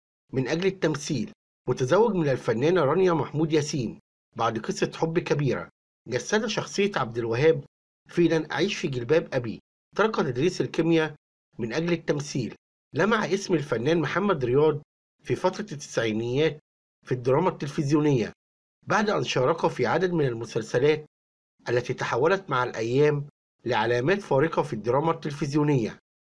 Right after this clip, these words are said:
مثل عائلة وأرابيسك ولن أعيش في جلباب أبي ونصف ربيع الآخر ورد قلبي. اعتاد المخرجين تقديمه في أدوار إيجابية، لكنه تمرد على ذلك في السنوات الأخيرة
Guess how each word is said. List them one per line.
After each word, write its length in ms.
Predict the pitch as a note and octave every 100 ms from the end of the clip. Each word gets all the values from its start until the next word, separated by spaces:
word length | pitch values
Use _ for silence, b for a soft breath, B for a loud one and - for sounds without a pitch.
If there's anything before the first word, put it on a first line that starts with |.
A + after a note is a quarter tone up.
| -
مثل 300 | F#3+ G#3 G3
عائلة 560 | B2 B2 C#3 D3+ D3 C#3+ _ _ _ -
وأرابيسك 560 | A2 A#2+ A2+ D3+ D3+ - _ _ -
ولن 240 | B2 G#3
أعيش 280 | G#3+ B2+ E3
في 120 | -
جلباب 400 | A2+ A2 G#2+ D#3
أبي 380 | D3+ D3 D3 C#3+ - _ _ _ -
ونصف 360 | C3 G3+ -
ربيع 340 | D#3 B2 D#3+ C#3
الآخر 560 | - D3 D3 D3+ C#3 - _ _ _ A#2+
ورد 360 | C#3+ G#3+ F#3
قلبي. 460 | - D#3+ A#2+ G2+ F2+ _ _ _ _ _ _ _ -
اعتاد 320 | A#2+ - G3
المخرجين 600 | F#3+ C3 - B2 C#3+ F3
تقديمه 440 | - A2+ A#2 F3 E3+
في 240 | - -
أدوار 280 | A2+ C3 E3
إيجابية، 560 | D#3+ D#3 C#3+ C3 G2+ - _ _ _ _ _ _ _ -
لكنه 560 | C#3 C#3 C#3+ D#3 A#3+ A3
تمرد 400 | D3+ C3 D#3+ F3
على 220 | C#3+ A2+
ذلك 300 | A2 E3 E3
في 60 |
السنوات 480 | B2+ - A2+ C#3 E3
الأخيرة 600 | - G#2+ - D3 D3 D3